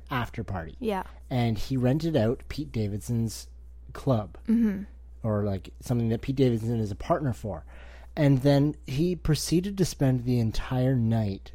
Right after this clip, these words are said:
Speaker 1: blasting Kanye music.
Speaker 2: Yeah.
Speaker 1: And I don't know, like, I'd assume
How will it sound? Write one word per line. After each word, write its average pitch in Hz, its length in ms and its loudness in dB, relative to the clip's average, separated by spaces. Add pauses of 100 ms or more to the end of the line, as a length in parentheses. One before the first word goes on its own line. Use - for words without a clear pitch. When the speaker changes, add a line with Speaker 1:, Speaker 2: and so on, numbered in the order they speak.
Speaker 1:
blasting 113 680 0
Kanye 110 680 2
music. 95 600 -6
Speaker 2:
Yeah. 220 240 6 (640)
Speaker 1:
And 135 240 4
I 143 180 2
don't 202 220 2
know, 165 340 6
like, 156 260 2
I'd 160 300 6
assume 151 800 6